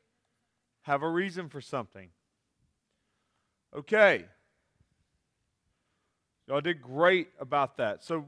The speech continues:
what? It, so the purpose of Christmas, we're gonna look in Matthew. Now, to understand this whole thing, we have to have a little background study of Matthew.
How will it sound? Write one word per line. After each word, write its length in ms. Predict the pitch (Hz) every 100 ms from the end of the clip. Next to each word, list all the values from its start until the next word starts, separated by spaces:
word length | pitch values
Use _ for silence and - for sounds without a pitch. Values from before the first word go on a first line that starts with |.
| 143
what? 240 | 170 220
It, 160 | 208 - _ _
so 220 | - 175
the 100 | 143
purpose 480 | - 226 226 233 -
of 140 | 175
Christmas, 800 | - 196 196 - 107 98 - - _ _ _ _ _ _ _ 113
we're 160 | 160 208
gonna 260 | 220 208
look 240 | 196 196 190
in 100 | 170
Matthew. 440 | 175 190 - 151
Now, 320 | 160 170 170 - _ _ _ -
to 120 | 185
understand 1000 | 214 277 - - 233 262 220 170 175 175 _ _ _ _ _ _ 113
this 260 | 165 185 -
whole 280 | 208 214
thing, 380 | 208 220 226 202
we 100 | 175
have 240 | 175 214 -
to 100 | 214
have 220 | 208 185
a 60 |
little 340 | 170 165 208 220
background 760 | 156 180 214 175 170 170 165
study 340 | - 175 165 165
of 80 | 170
Matthew. 540 | 202 226 - 135